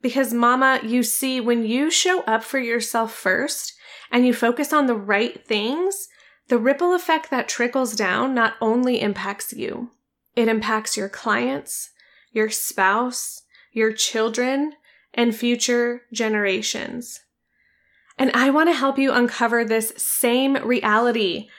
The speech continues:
where intentionality and consistency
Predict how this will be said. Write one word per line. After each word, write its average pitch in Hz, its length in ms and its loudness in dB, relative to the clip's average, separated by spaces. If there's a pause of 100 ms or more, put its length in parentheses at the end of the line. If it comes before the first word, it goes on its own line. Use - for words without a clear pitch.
(220)
where 247 360 4
intentionality 285 920 2
and 262 100 -2
consistency 269 1000 0